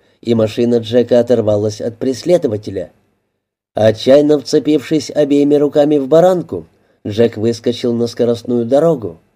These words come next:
Все четыре полосы были заняты мчащимися автомобилями. Ни разу в жизни Джек не попадал в такую ситуацию. Въездного рукава не было, и он на миг закрыл глаза. Выбора не оставалось,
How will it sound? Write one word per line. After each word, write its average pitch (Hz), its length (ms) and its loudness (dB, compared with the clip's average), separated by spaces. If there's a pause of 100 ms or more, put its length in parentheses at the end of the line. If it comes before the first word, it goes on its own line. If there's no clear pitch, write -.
(320)
Все 123 300 0
четыре 156 420 0
полосы 165 520 0
были 120 240 2
заняты 120 500 0
мчащимися 120 880 -2
автомобилями. 139 960 -4 (760)
Ни 110 140 0
разу 131 340 4
в 139 60 -4
жизни 160 400 0
Джек 120 320 0
не 120 100 2
попадал 120 460 0
в 101 60 -12
такую 123 340 -2
ситуацию. 139 760 -4 (600)
Въездного 113 640 2
рукава 143 420 2
не 175 180 0
было, 98 340 -6 (200)
и 131 80 0
он 113 160 2
на 107 120 0
миг 110 200 -2
закрыл 123 460 -2
глаза. 131 520 0 (640)
Выбора 131 540 4
не 135 100 2
оставалось, 143 800 2